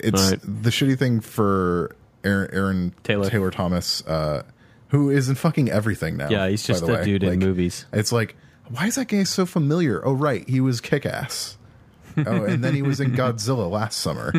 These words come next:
Speaker 1: And now he's in this. But the problem is, like, Quicksilver in, in, uh, the last X-Men movie was, like, the best part about it.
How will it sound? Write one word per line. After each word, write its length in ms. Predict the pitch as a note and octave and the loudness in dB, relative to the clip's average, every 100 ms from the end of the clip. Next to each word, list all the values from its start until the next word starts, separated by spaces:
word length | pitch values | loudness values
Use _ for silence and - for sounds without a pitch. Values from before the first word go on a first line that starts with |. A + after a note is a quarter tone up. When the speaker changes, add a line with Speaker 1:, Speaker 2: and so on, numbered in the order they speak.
| - F3+ - - - - - - | 0 -2 -2 -6 -6 -8 -10 -2
Speaker 1:
And 120 | A2 | 2
now 160 | B2 B2+ | 2 2
he's 160 | B2 | 2
in 140 | C3 C#3 | 2 2
this. 280 | F#2+ - - - - | 0 -2 -10 -16 -2
But 100 | D#3 | 0
the 60 | D#3+ | 2
problem 220 | E3 E3 | 2 2
is, 160 | D3+ | 2
like, 280 | D3 C#3 - - _ - | 2 0 -2 -18 _ -4
Quicksilver 680 | D3+ - - D#3+ D3 C#3+ | -2 -2 0 2 2 2
in, 180 | C#3+ C#3+ - - - | 2 0 -4 -6 0
in, 440 | B2 B2 B2 G2 - - _ - | 2 4 2 0 -6 -20 _ -2
uh, 360 | G#2+ G2+ G2+ D#2 - _ _ _ _ _ A#2 | 0 2 0 -2 -8 _ _ _ _ _ -2
the 100 | G#2+ | 0
last 260 | A2+ - | 0 0
X-Men 320 | C3+ - G2+ | 0 0 2
movie 180 | G2 F#2 | 2 2
was, 180 | F#2 F#2 | 0 0
like, 200 | F#2+ F2 | 0 0
the 100 | F#2+ | -2
best 300 | G2 G2+ - | 0 -2 -2
part 180 | - G2 | -2 0
about 220 | F2 F#2 | 0 -2
it. 120 | C#2+ | -4